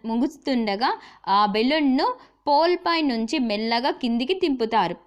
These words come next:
సరిగ్గా పన్నెండు గంటలు కావడంతో ఆ బంతి నేలను తాకుతుంది. ఆ బంతి నేలను తాకి తాకగానే అందరూ పెద్ద ప-, ప-,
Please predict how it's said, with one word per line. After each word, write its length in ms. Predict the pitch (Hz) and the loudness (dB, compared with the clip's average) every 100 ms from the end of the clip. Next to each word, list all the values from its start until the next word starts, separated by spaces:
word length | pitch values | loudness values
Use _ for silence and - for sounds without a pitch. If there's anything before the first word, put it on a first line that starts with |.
| _ - | _ -10
సరిగ్గా 480 | - 254 294 240 294 | -2 0 0 -2 -2
పన్నెండు 500 | 302 226 240 254 220 | -2 -2 0 0 0
గంటలు 440 | 208 214 254 302 | -2 -2 -2 -2
కావడంతో 720 | 269 196 214 240 220 220 269 - | 0 0 2 0 -4 -4 -6 -4
ఆ 120 | 214 | -4
బంతి 380 | 196 220 254 330 | -2 0 -2 0
నేలను 420 | 240 202 208 254 | -2 -2 -4 -4
తాకుతుంది. 680 | 392 359 226 220 185 175 - - - - | -2 -2 -2 -4 -4 -4 -8 -14 -12 -2
ఆ 140 | 269 | 0
బంతి 440 | 233 240 277 381 | 2 0 2 2
నేలను 480 | 311 226 247 294 320 | 2 2 0 0 -2
తాకి 420 | 294 220 226 247 | 0 0 0 -2
తాకగానే 800 | 277 214 196 240 233 226 214 262 233 | -4 -2 -2 -2 -2 -2 -2 -2 -2
అందరూ 340 | 240 269 311 | -2 0 -2
పెద్ద 360 | 311 220 202 247 | -2 -8 -4 -4
ప-, 140 | 294 240 | -2 -4
ప-, 300 | 185 - | -6 -10